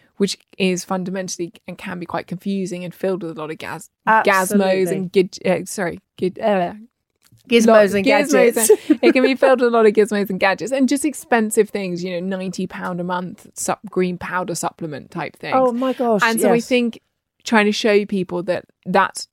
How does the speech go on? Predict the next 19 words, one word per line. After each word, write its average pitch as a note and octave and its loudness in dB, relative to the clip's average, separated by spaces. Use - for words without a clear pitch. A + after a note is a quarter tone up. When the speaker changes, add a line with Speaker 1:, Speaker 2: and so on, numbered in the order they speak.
Speaker 1:
that F#3 -2
can F#3+ -4
be G3 -2
what, G#3 -10
what's - -12
healthy. G#3 -4
And G3 -4
if E3+ -8
you F3+ -6
like F#3 -4
doing F3+ -6
that, F3 -8
that's, - -10
that's - -10
no F3+ -8
judgment F#3 -4
on E3 -8
it. - -12
But F3 -4